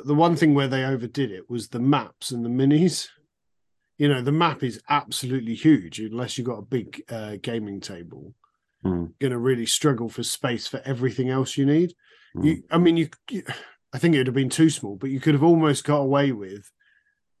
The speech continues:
Speaker 1: like, a, an A four map to move some little blocks or a standee about for it. It's, it's more representative. It's more about the text on the cards and the encounters you're having, I think, rather than where you're stood in the world.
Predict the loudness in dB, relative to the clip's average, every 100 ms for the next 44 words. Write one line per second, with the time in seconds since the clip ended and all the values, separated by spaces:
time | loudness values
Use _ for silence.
0 | _ _ _ 0 2 0 -2 _ -2 0
1 | 2 2 0 0 0 0 0 -2 -4 _
2 | -8 -6 -8 -14 _ -20 -10 -2 0 2
3 | -2 -6 -6 -4 -4 -6 -10 -10 -10 -10
4 | -10 -8 -8 -8 -10 -8 -8 -8 -12 -16
5 | -16 -14 -14 -12 -16 -20 _ _ _ _
6 | -10 -8 -8 -6 -8 0 2 2 0 -6
7 | -8 -6 -6 -8 -10 -10 -10 -10 -4 -2
8 | 0 -2 -6 -6 -8 -8 -8 -10 -8 -8
9 | -6 -4 -4 -4 -8 -10 -10 -10 -14 _
10 | _ _ -12 -10 -6 -4 -4 -8 -10 -10
11 | -8 -8 -8 -8 -12 -16 -16 -16 -14 -14
12 | -12 -12 -10 -10 -8 -8 -8 -8 -8 -8
13 | -10 -10 -12 -14 -16 -20